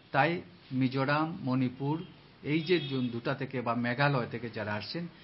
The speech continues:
এই আমরা দিগরকাল check gate আছে, এখানে আমরা টিম বসিয়েছি, আমরা জিরিঘাটে টিম বসিয়েছি এবং আমরা লাইলাপুরে টিম বসিয়েছি।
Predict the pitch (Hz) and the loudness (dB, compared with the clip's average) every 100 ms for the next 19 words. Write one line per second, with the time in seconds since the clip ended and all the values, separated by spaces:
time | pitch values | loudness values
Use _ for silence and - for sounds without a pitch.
0 | - - 143 135 135 131 127 117 120 131 | -20 -6 -2 0 2 0 -2 -6 -6 -4
1 | 127 143 135 - 131 120 127 131 127 - | -4 -2 -4 -4 -6 -2 -4 -2 -6 -6
2 | 156 104 120 120 120 117 131 123 120 - | -8 -6 -4 -4 -4 -6 -4 -4 -4 -4
3 | 127 - 170 - - - - 110 117 113 | -4 -4 -8 -10 -20 -20 -8 -2 0 -2
4 | 117 117 113 127 139 123 - 117 117 113 | -2 -4 -2 -2 -2 -6 -4 -4 -4 -6
5 | 143 135 160 120 117 120 139 131 110 107 | -6 -6 -4 -4 -2 -2 -2 0 0 0
6 | 107 120 123 120 101 90 - 92 - | -4 -6 -6 -6 -6 -8 -12 -16 -18